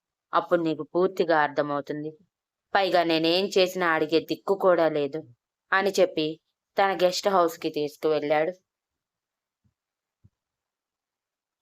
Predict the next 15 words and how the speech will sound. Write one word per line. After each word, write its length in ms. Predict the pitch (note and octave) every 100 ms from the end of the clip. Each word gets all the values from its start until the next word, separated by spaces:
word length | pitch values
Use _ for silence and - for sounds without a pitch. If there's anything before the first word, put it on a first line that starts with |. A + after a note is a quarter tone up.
| _ _ _ -
అప్పటి 360 | F#3+ - G#3
వరకు 320 | F#3+ F3 E3+
కొంచెమైనా 640 | D#3+ F3+ F3 G3+ F#3+ F3 E3
ధైర్యంగా 680 | D#3+ D#3+ E3 F3+ E3+ D#3+ D3+
ఉన్న 200 | D3 D3
ఆ 180 | D3 D3
అమ్మాయి 400 | D3+ D#3 D3+ D3
అతని 340 | C#3+ - D#3
మాటలకి 720 | D3+ D3 D3 D#3 D3+ D3 C#3+ - _ _ _ _
భయపడిపోయి 720 | E3 F3 F3 F3+ - D#3 D3
బాగా 480 | D3 D3 D3 D#3 D#3+
ఏడుస్తూ, 720 | D3 C#3+ D#3 D#3 - D3 D3+ _ _ _ _ _
"I 200 | D#3+ F3+
am 60 | F#3
sorry, 380 | E3+ E3 D#3